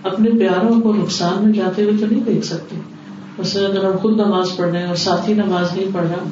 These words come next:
ہم یہ کہیں کہ اگر میں نے جگایا تو ڈانٹ پڑ جائے گی، تو بہتر ہے سوئے رہے، مجھے ذرا ڈانٹ پڑے۔ تو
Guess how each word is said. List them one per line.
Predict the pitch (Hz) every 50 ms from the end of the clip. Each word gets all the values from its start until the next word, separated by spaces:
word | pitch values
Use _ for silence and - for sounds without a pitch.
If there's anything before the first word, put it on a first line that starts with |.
| - - - - - - - - - 208
ہم | 202 208
یہ | 208 214 214 214
کہیں | 214 208 208 208 208 208
کہ |
اگر | 190 190 196 190 190
میں | 190 190 196
نے | 190
جگایا | 190 185 175 170 170 175 180 180 180
تو | 190 175 165
ڈانٹ | 165 160 165 - -
پڑ | 190 180 170 170
جائے | 180 175 170
گی، | 175 180
تو | - 180 160
بہتر | 170 170 165 - 196 180
ہے | 180
سوئے | 175 - 170 170 170 175
رہے، | 170 175 175 - - - - -
مجھے | 190 190 196 226 233
ذرا | 226 220 220 214
ڈانٹ | 208 202 - 214 202 - -
پڑے۔ | 196 190 214 208 - - - - - - -
تو | 220